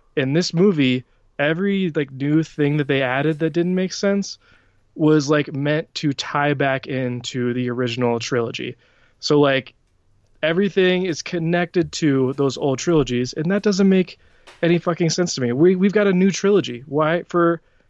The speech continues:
for new, younger audiences, why are we still connecting everything to the old dead stuff? And the reason I liked some, like, all the new shit in Last Jedi had no connection to the original trilogy, and that's why,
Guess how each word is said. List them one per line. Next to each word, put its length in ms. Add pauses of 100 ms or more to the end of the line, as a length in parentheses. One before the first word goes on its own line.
for 180
new, 360
younger 460
audiences, 580
why 440
are 200
we 280
still 340
connecting 600
everything 640 (420)
to 120
the 140
old 340
dead 240
stuff? 440 (440)
And 120
the 60
reason 360
I 560
liked 360
some, 340
like, 180
all 140
the 100
new 160
shit 240
in 60
Last 200
Jedi 400 (420)
had 220
no 260
connection 600 (140)
to 100
the 100
original 340
trilogy, 500
and 120
that's 220
why, 400